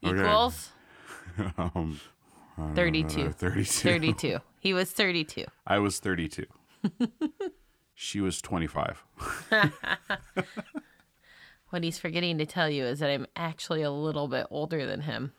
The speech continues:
Speaker 1: Yeah.
Speaker 2: By, like,
Speaker 1: Six
Speaker 2: seven
Speaker 1: months?
Speaker 2: months.
Speaker 1: Seven months.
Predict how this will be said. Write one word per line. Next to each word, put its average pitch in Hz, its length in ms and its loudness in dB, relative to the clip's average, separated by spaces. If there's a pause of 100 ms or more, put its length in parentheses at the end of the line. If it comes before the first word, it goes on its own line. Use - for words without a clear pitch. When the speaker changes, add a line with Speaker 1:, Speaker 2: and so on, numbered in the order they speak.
(460)
Speaker 1:
Yeah. - 180 -8 (280)
Speaker 2:
By, 127 220 2
like, 117 240 0 (1300)
Speaker 1:
Six - 240 -8
Speaker 2:
seven 135 160 2
Speaker 1:
months? 123 180 0
Speaker 2:
months. 73 260 -6
Speaker 1:
Seven 76 300 -6
months. 71 340 -8